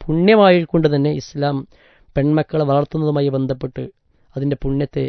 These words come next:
പഠിപ്പിച്ചു. അത്രമാത്രം ശ്രേഷ്ഠതയും മഹത്വവും ഇസ്ലാം സ്ത്രീക്ക് നൽകിയിട്ടും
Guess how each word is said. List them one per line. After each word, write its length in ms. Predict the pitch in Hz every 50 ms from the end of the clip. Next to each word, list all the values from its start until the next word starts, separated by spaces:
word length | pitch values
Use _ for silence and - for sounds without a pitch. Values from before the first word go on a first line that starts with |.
| - _ -
പഠിപ്പിച്ചു. 460 | - 127 123 120 - 127 - - - _ _ _ _ -
അത്രമാത്രം 600 | 147 - 202 202 208 208 214 214 - - 208 202 190
ശ്രേഷ്ഠതയും 640 | - - 156 165 175 - - 190 180 180 185 180 175
മഹത്വവും 480 | 160 147 165 - - 165 165 165 165 165
ഇസ്ലാം 320 | 151 - - 156 156 156 151
സ്ത്രീക്ക് 460 | - - 147 147 151 151 - - 151
നൽകിയിട്ടും 580 | 147 139 135 135 135 135 139 131 123 - 123 -